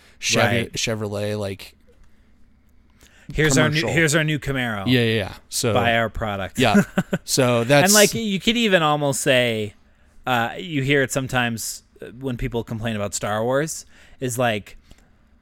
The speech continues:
Speaker 2: uh, they added a new cute creature just to sell toys.
Speaker 1: Yeah.
Speaker 2: And it's like, "Man, that's fair," but as a company, you can't really blame 'em, <laughs>
Speaker 1: That's
Speaker 2: you
Speaker 1: what
Speaker 2: know?
Speaker 1: they do,
Speaker 2: <laughs> Yeah,
Speaker 1: dude. Like,
Speaker 2: can't blame 'em, can't blame people for trying to make a living.
Speaker 1: Dude, that's a huge part of,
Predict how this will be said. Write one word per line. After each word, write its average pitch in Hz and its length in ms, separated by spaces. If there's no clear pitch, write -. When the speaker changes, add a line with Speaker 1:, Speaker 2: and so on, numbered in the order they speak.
Speaker 2:
uh, 117 340
they 123 180
added 123 260
a 120 80
new 117 180
cute 117 320
creature 117 480
just 98 280
to 104 80
sell 95 280
toys. 90 540
Speaker 1:
Yeah. 123 260
Speaker 2:
And 98 80
it's - 160
like, 113 260
"Man, 208 220
that's 202 180
fair," 175 300
but 127 180
as 123 140
a - 20
company, 139 400
you 117 80
can't 139 160
really 127 140
blame 143 280
'em, 165 100
<laughs> 139 60
Speaker 1:
That's 156 200
Speaker 2:
you - 80
Speaker 1:
what 180 100
Speaker 2:
know? 185 60
Speaker 1:
they 175 180
do, 190 160
Speaker 2:
<laughs> 185 40
Yeah, 151 60
Speaker 1:
dude. 165 360
Like, 139 340
Speaker 2:
can't 156 180
blame 160 180
'em, 151 260
can't 160 200
blame 170 160
people 160 240
for 139 120
trying 151 260
to 139 80
make 135 180
a 131 40
living. 107 560
Speaker 1:
Dude, 139 140
that's 147 180
a 160 40
huge 165 720
part 135 200
of, 123 500